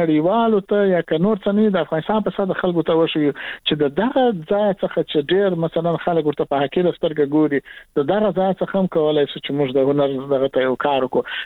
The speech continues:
نو موږ دغه فلم My Name is خان فلم موږ په ډېر اعلی کوالټي باندې دوبله کړی و. کله چې ما په کابل کې یو خصوصي تلویزیون ته وویله، هغوی نشر کوي، د یو پنجشنبې ورځ و، هغوی په اردو نشر کوي. بیا ما ورته وویل چې تاسو خو پښتو تلویزیون یاست، دا موږ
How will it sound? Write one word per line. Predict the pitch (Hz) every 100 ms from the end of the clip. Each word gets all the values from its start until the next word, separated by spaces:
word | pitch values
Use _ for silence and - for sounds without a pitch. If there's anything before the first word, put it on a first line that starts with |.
| 180
نو | 165
موږ | 240
دغه | 247 240 208
فلم | - 285 254
My | 226
Name | 214 254 233
is | -
خان | 254
فلم | 254 254 254
موږ | 247
په | 220
ډېر | 202 233
اعلی | 226 226 226 214
کوالټي | 190 175 226
باندې | 226 202
دوبله | 190 180
کړی | 180 226
و. | 254 254 - - -
کله | 226
چې | 202
ما | 196 208
په | 202 196 180 170
کابل | - 156 208
کې | 214 220
یو | 202 170
خصوصي | - - - 214
تلویزیون | 196 175 170 208
ته | 196
وویله، | 202 208 214 208 - -
هغوی | 165 151 226 247
نشر | 208 233 185
کوي، | 170 156 139
د | 143 139 -
یو | 151
پنجشنبې | - 202 196 214 208 196
ورځ | 196 214
و، | 202
هغوی | 165 190
په | 170
اردو | 139 147 202
نشر | 185 - 139
کوي. | - 123 - - -
بیا | 147
ما | 202
ورته | 247 254
وویل | 240
چې | -
تاسو | 208 208
خو | - -
پښتو | 160 214 202 196
تلویزیون | 170 151 143 190
یاست، | 214 208 - - _ 160
دا | 165
موږ | 190